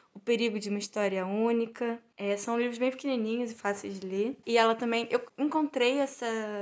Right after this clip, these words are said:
essa autora, na verdade, através da ficção. É, eu li um s-, o, um dos meus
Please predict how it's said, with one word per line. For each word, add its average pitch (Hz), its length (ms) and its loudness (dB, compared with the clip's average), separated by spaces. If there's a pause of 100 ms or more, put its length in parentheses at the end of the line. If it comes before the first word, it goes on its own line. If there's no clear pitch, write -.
(120)
essa 220 240 -6
autora, 220 380 0
na 220 100 0
verdade, 214 320 2
através 214 320 -4
da 214 100 -14
ficção. 214 720 -4
É, 190 460 -4
eu 202 100 2
li 202 140 -2
um 208 40 -4
s-, - 240 -10
o, 190 380 -4
um 202 100 -8
dos 202 140 -10
meus 196 480 -4